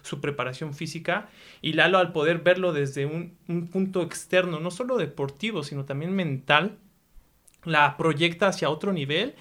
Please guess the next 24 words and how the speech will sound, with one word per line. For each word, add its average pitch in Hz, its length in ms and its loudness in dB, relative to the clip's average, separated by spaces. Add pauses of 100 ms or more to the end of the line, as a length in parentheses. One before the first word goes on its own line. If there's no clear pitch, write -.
(240)
con 160 160 0
la 147 80 2
finalidad 147 600 0
de 190 200 4
dar 165 280 6
más 175 320 2
de 233 80 -2
lo 202 120 0
que 165 100 -4
ella 147 180 -4
podría 139 260 -2
dar 147 300 -2 (280)
y 147 100 -6
dentro 143 300 0
de 127 120 2
lo 123 180 -6
que 135 80 -2
ella 156 240 0
considera 139 580 -2
que 131 260 -10
es 135 160 -10
su 143 140 -6
límite, 131 520 -4
¿no? 190 240 -2